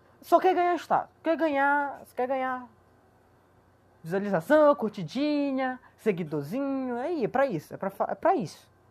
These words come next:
Não é porque realmente apoia a causa. Vê se ela daria. É, pergunta assim pra ela. Tu daria, geralmente o pessoal é riquinho, coisa assim.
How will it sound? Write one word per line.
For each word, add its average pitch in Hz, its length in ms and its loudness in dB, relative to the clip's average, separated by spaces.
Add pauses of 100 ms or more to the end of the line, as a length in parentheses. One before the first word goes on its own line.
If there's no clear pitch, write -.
(680)
Não 196 100 2
é 233 40 6
porque 233 180 -2
realmente 196 520 2
apoia 165 240 6
a 160 40 2
causa. 123 320 -2 (2000)
Vê 294 140 6
se 339 100 0
ela 285 160 8
daria. 196 580 6 (2000)
É, 165 720 -2 (180)
pergunta 220 460 0
assim 151 240 -12
pra 131 180 -8
ela. - 160 -12 (640)
Tu 233 100 -8
daria, 202 520 2
geralmente 302 360 0
o - 20 -20
pessoal 226 320 0
é 208 60 -2
riquinho, 180 800 -6
coisa 160 320 -4
assim. 151 340 -16